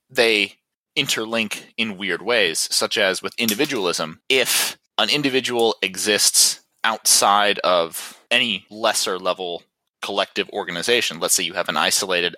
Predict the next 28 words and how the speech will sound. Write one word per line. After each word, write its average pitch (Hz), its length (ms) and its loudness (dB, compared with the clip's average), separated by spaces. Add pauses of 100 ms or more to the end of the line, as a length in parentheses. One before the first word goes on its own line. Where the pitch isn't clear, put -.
atomized 85 600 0
in-, 95 160 -2 (140)
individual 92 600 -4 (180)
with 101 240 -2
zero 92 680 2 (480)
collective 95 800 -2
organizations, 87 760 -2
no 80 120 -2
church, - 580 -2
no 82 400 -2 (140)
state - 640 0
affiliations, 82 760 -2
no 80 120 -8
city 90 560 -2 (400)
council 95 400 -4
groups, 80 500 -6
Knights 87 220 -2
of - 80 -14
Columbus, 85 440 -4
whatever. 80 360 -2
It 90 60 -6
doesn't 90 180 -4
even 76 180 -6
matter. 85 380 0 (400)
If - 120 -4
they 127 120 4
have 127 240 -2
no 101 420 0